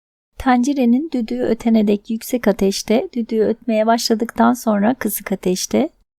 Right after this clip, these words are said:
yaklaşık otuz beş kırk dakika kadar pişmeye bırakalım. Ve kırk dakikanın sonunda işkembe pişti gördüğünüz gibi. Bir tabağın içerisine alıp ılınmaya bırakalım.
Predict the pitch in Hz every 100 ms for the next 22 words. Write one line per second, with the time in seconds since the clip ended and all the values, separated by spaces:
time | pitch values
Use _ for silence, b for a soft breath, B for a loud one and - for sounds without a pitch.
0 | _ _ _ _ _ _ 254 302 - 262
1 | 254 233 - 254 - 262 247 247 - 285
2 | - 214 - 202 202 202 247 226 320 -
3 | 220 - 190 180 175 180 - 190 180 233
4 | - _ _ _ _ _ _ _ - 254
5 | 240 - 330 - 247 - 208 220 214 214
6 | - 254 220 202 254 - 233 - 214 202
7 | 233 240 202 190 - 185 185 180 180 175
8 | 175 180 - 175 180 190 254 - _ _
9 | _ _ _ _ _ - 302 311 233 202
10 | 196 233 - 220 202 - 190 196 240 247
11 | 269 226 196 185 185 175 170 185 180 190
12 | 175 185 285